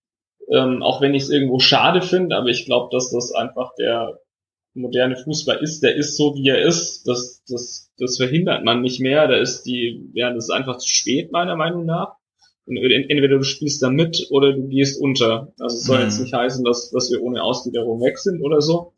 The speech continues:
Speaker 1: Aber be-, bevor ich denen dann quasi so viel vertraue, fehlen mir einfach ganz oft Infos. Und das wird heute auch noch ein paar Mal kommen. Und das ist dann wieder so ein Punkt,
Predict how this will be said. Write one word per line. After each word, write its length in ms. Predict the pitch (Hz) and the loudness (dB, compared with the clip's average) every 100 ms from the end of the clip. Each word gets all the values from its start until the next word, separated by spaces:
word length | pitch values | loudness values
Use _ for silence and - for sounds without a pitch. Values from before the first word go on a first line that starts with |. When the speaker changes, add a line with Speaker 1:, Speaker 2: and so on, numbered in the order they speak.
| - - - - _ _ - | -20 -18 -18 -18 _ _ -4
Speaker 1:
Aber 540 | 123 120 113 - - - | 0 4 4 2 -6 -10
be-, 200 | 135 - | -12 -8
bevor 440 | 135 - 156 180 | -8 0 2 4
ich 180 | 175 - | 2 -2
denen 640 | 156 165 165 160 143 - | -2 0 0 -4 -6 -10
dann 420 | - 131 147 143 135 | -2 -2 -2 -6 -6
quasi 360 | 139 127 135 | -2 0 0
so 220 | 135 170 | 0 0
viel 260 | 220 202 214 | 0 -2 -2
vertraue, 840 | - 151 - 156 147 139 156 165 - _ _ _ _ _ _ _ _ - | 0 0 2 4 6 4 2 -4 -12 _ _ _ _ _ _ _ _ -14
fehlen 300 | - 131 139 | -2 2 2
mir 160 | 143 123 | 2 2
einfach 400 | 104 135 143 143 | 0 0 -2 0
ganz 260 | 135 151 160 | 0 0 -2
oft 280 | 143 - - | -4 -4 -2
Infos. 520 | 151 143 117 120 117 | 0 0 0 -2 -2
Und 120 | - | -2
das 200 | 123 123 | -2 0
wird 180 | 131 135 | -2 2
heute 180 | 156 151 | 2 4
auch 200 | 156 - | 2 2
noch 160 | 120 120 | -4 -4
ein 120 | 110 | -2
paar 160 | 117 | -2
Mal 180 | 113 113 | 0 -2
kommen. 300 | - 113 113 | 0 0 0
Und 180 | 120 131 | -6 0
das 200 | 143 143 | 0 0
ist 180 | 147 - | -6 -2
dann 240 | 135 135 | 0 0
wieder 180 | 143 139 | 4 4
so 120 | 131 | 4
ein 180 | 131 127 | 0 0
Punkt, 300 | 151 185 220 | -2 -2 -6